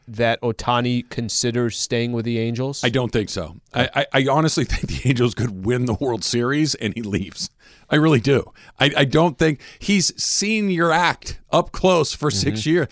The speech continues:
Speaker 2: Hey, I, I, I know who you are. I know how you operate. I know that you're impulsive. I know that you
Speaker 1: And they're
Speaker 2: look,
Speaker 1: not gonna win a World Series, so
Speaker 2: they're,
Speaker 1: there's
Speaker 2: they're
Speaker 1: no
Speaker 2: not gonna win the World
Speaker 1: conversation.
Speaker 2: Series.
Speaker 1: So,
Speaker 2: And you,
Speaker 1: yep.
Speaker 2: you told, you know, six months ago you're gonna sell the team. Now you're not selling the team. I, I am very familiar with how you roll,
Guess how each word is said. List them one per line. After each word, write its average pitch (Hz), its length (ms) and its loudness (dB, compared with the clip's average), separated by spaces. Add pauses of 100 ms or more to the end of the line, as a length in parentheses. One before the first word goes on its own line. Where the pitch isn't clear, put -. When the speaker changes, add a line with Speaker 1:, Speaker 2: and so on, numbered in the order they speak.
(180)
Speaker 2:
Hey, 170 120 2
I, 156 240 4
I, 160 300 2
I 156 120 2
know 165 200 2
who 175 100 6
you 185 200 2
are. 143 320 2
I 120 100 0
know 139 160 0
how 139 80 2
you 147 160 2
operate. 123 480 2 (260)
I 127 120 0
know 143 340 2
that 131 260 -2
you're 127 180 -2
impulsive. 120 600 -2
I 117 120 -2
know 127 240 0
that 127 160 -4
you 127 340 0
Speaker 1:
And 123 100 -2
they're 113 80 2
Speaker 2:
look, 110 100 4
Speaker 1:
not 95 60 -4
gonna 104 140 -8
win 98 120 -8
a 95 40 -8
World 92 160 -8
Series, 107 400 -6
so 160 100 -8
Speaker 2:
they're, 175 120 4
Speaker 1:
there's 101 80 -4
Speaker 2:
they're 175 100 4
Speaker 1:
no 175 60 4
Speaker 2:
not 139 120 2
gonna 120 140 -2
win 90 140 -2
the 127 80 2
World 107 180 2
Speaker 1:
conversation. 104 220 0
Speaker 2:
Series. - 60 -4
Speaker 1:
So, 104 100 0
Speaker 2:
And - 120 0
you, 160 200 4
Speaker 1:
yep. 160 80 -4
Speaker 2:
you 160 140 4
told, 170 420 0
you 170 60 2
know, 139 60 0
six 165 240 0
months 180 200 0
ago 156 140 2
you're 143 120 0
gonna 135 140 -2
sell 156 200 2
the 139 80 -4
team. 147 260 0
Now 139 100 0
you're 135 120 -2
not 139 220 0
selling 139 220 0
the 127 80 -2
team. 135 180 0
I, 147 220 0
I 156 180 2
am 131 160 -4
very 156 320 -2
familiar 135 480 -2
with 117 140 -4
how 135 140 2
you 123 180 -2
roll, 135 400 0